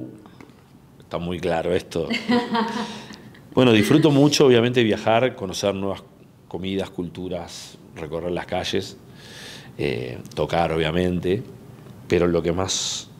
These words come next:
lo más difícil de todo y lo que más, que es un bajón, son los aeropuertos,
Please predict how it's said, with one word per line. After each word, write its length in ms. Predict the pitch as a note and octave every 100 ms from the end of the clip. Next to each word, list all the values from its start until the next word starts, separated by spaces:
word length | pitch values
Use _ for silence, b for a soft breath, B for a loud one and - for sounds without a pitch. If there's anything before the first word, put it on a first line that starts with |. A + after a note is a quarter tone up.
| - -
lo 80 | E2+
más 140 | C3+
difícil 360 | A#2 B2+ A#2 F#2+
de 120 | F2+
todo 280 | F2 A2 G#2+
y 60 |
lo 120 | F2+ E2+
que 100 | E2
más, 720 | F2+ F#2 F#2 F#2+ G2+ A2 -
que 120 | -
es 100 | -
un 60 | G2
bajón, 280 | F2 G#2
son 140 | G2+ F#2+
los 120 | F2
aeropuertos, 680 | E2+ E2+ F2 F#2+ F#2+ G2+ G2+